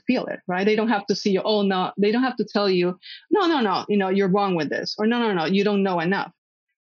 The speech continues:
In an interaction, you can see and you can feel without verbalizing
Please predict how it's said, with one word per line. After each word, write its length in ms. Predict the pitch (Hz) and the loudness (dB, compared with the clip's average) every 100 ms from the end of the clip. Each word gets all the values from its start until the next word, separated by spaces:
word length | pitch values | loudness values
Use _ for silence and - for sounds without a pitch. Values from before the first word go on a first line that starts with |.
| _ _ - | _ _ 0
In 180 | 247 277 | 2 4
an 120 | 320 | 4
interaction, 600 | 302 254 269 277 - 185 | 2 0 0 -2 0 2
you 100 | 190 | 2
can 180 | 190 208 | 2 0
see 520 | - - 196 156 202 208 | -2 0 0 0 -2 0
and 140 | 196 | 2
you 100 | 214 | 2
can 200 | 214 190 180 _ | 0 -2 -2 _
feel 400 | 254 226 - - - | 2 4 2 -4 -4
without 400 | 196 - 214 233 | -4 -2 0 0
verbalizing 840 | 196 208 185 - - - - | 2 0 0 -2 -6 -10 -14